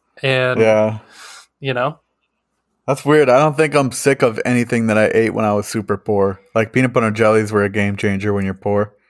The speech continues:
Speaker 1: Well, you
Speaker 2: Uh,
Speaker 1: probably made decent stuff. I just literally, like, not only was I poor, but I was also lazy. So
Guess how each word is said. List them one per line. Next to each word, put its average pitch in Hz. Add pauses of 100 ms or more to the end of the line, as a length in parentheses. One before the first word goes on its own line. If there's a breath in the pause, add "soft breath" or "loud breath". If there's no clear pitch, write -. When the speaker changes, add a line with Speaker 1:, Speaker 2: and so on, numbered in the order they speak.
(320)
Speaker 1:
Well, 170
you 175
Speaker 2:
Uh, 214
Speaker 1:
probably 202
made 139
decent 160
stuff. 180
I 156
just -
literally, 156
like, 131 (120)
not 165
only 175
was 139
I 131
poor, 143
but 143
I 127
was 123
also 123
lazy. 139
So 123